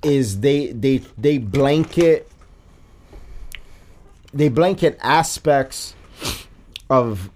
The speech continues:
of economics and politics and even culture with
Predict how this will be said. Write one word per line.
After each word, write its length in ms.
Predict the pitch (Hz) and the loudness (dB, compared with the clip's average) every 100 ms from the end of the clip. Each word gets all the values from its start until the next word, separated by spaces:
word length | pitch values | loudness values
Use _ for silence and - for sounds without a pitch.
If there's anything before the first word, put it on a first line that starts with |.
| - | -2
of 600 | 123 120 113 98 - - - - - - - 123 | 2 4 2 -2 -12 -20 -20 -20 -20 -20 -8 -4
economics 840 | 127 127 123 131 143 139 131 - | -2 -2 0 0 0 -2 -4 -6
and 180 | 110 101 | -4 -4
politics 920 | - 123 135 127 - 131 - - - _ _ _ _ | -2 0 0 0 -2 -6 -6 -14 -14 _ _ _ _
and 140 | 123 131 | 0 2
even 260 | 147 123 | 2 -2
culture 680 | - 143 151 - 123 113 107 - _ _ _ _ _ _ _ - - _ _ _ _ - | 0 2 2 0 0 0 -2 -10 _ _ _ _ _ _ _ -18 -18 _ _ _ _ -8
with 640 | 123 143 135 - - _ | -2 2 2 -2 -16 _